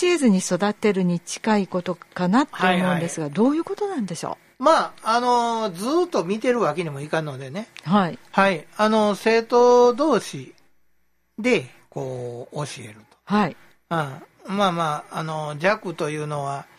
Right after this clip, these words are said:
Speaker 2: あの、指導される立場のことを弱と言うてる。
Speaker 1: 決して弱いとか、
Speaker 2: うん、
Speaker 1: そういうんじゃなくて。
Speaker 2: 弱いとかいうのは、うち生徒めっちゃ強いですもん。
Speaker 1: はい。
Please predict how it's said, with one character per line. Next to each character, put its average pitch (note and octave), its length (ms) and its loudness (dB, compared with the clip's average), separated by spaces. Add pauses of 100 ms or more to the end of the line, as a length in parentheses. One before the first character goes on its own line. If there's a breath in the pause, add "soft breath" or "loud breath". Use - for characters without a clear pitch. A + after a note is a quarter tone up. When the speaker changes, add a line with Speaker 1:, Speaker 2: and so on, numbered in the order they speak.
(560 loud breath)
Speaker 2:
あ D3 140 -6
の、 D3+ 320 -6
指 - 320 -2
導 G#3+ 180 2
さ - 160 4
れ D4+ 140 4
る C#4+ 60 0
立 C4 320 0
場 F#3+ 160 0
の F#3+ 100 -4
こ A#3+ 140 -6
と D#4 140 -2
を A#3 60 2
弱 E3+ 300 -2
と B2+ 140 -14
言 A2+ 180 -14
う A#2 40 -16
て B2 200 -14
る。 C#3+ 180 -18
Speaker 1:
決 - 180 0
し - 20 -8
て F#4 140 0
弱 B3+ 320 4
い - 40 -2
と F4+ 60 -2
か、 G#3+ 140 4
Speaker 2:
う - 20 -
ん、 G3+ 120 6
Speaker 1:
そ D#4 240 8
う E4+ 40 4
い F4 100 2
う E4+ 80 4
ん D4 160 2
じ D#4+ 80 2
ゃ D#4+ 100 4
な C#4 180 4
く - 60 -8
て。 - 60 -2
Speaker 2:
弱 A3+ 160 4
い - 40 2
と - 0 -
か D#4+ 60 4
い E4 40 4
う - 20 2
の C4+ 60 2
は、 G#3 140 2
う E3 40 -2
ち - 20 -8
生 D#3 200 -4
徒 F3+ 100 -2
め C#3+ 160 -4
っ C#3+ 60 -8
ち - 100 -6
ゃ D#3 60 -4
強 A3+ 240 4
い - 20 0
で C3 100 -2
す C3 120 -12
も B2 60 -12
ん。 - 20 -14
Speaker 1:
は G#3 380 4
い。 B3 60 -8